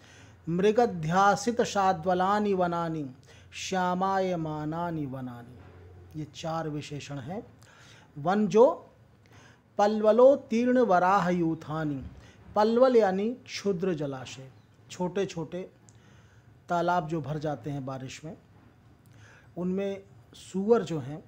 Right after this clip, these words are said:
वो बैठे होते हैं, जल क्रीड़ा कर रहे होते हैं और पानी को गंदा कर रहे होते हैं, सागर मोथे खा रहे होते हैं। उनमें से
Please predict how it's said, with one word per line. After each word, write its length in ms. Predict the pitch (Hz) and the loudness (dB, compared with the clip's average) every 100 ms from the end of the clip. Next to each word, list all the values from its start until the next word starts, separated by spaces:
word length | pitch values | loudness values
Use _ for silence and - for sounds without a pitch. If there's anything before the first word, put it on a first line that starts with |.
| - _ _ - - | -20 _ _ -20 -10
वो 120 | 170 | -8
बैठे 340 | 147 160 151 175 | -4 -6 -4 -8
होते 340 | 143 135 147 | -8 -10 -14
हैं, 520 | 131 147 - - - | -14 -16 -18 -20 -14
जल 240 | 135 180 180 | -2 0 0
क्रीड़ा 400 | 175 156 160 156 | -4 -4 -4 -4
कर 160 | 151 | -6
रहे 140 | 135 135 | -10 -10
होते 260 | 131 127 | -10 -12
हैं 160 | 147 151 - _ - | -14 -14 -20 _ -10
और 340 | 165 165 - - - - | -6 -6 -10 -20 -20 -8
पानी 300 | 175 170 175 | -4 -4 -6
को 140 | 170 | -8
गंदा 320 | 143 143 156 170 | -8 -6 -4 -4
कर 180 | 170 | -6
रहे 100 | 156 | -8
होते 260 | 160 156 180 | -8 -8 -8
हैं, 100 | 185 | -10
सागर 380 | - 156 147 151 | -8 -8 -6 -6
मोथे 340 | 147 143 151 | -6 -8 -10
खा 180 | - 135 | -10 -12
रहे 120 | 123 | -12
होते 300 | 123 120 - | -14 -16 -20
हैं। 100 | 120 _ _ 107 _ _ _ _ - - - - - - - - - _ _ _ | -20 _ _ _ _ _ _ _ -20 -20 -20 -20 -20 -20 -20 -20 -20 _ _ _
उनमें 340 | 202 226 254 240 | 4 6 6 6
से 460 | 233 233 240 - | 6 6 4 -8